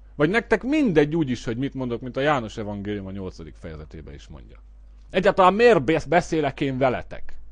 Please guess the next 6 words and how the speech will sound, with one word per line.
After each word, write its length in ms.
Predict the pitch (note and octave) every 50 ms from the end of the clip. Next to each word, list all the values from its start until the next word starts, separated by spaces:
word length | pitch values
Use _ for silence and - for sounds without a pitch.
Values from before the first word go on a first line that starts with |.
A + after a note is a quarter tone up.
| - - - - - - - - - - - - - - - - - - - - - - - - - - - - - - - - - - - - - - - - - - - - - -
Hiszen, 520 | - G#3+ G3+ - A#3 A3 A3 A#3 A3+ G#3 - - - - - _ _ _ - -
és 140 | E3+ D#3 E3+
ugye 180 | F#3 F3+ F#3+
Jézus 400 | F#3 E3+ C#3 B2 G#2 G#2 G#2 -
is 160 | A2+ G2+ -
tudja, 580 | - - F3+ F3 D#3 D#3+ F#3+ G3+ G3 G3 F#3 -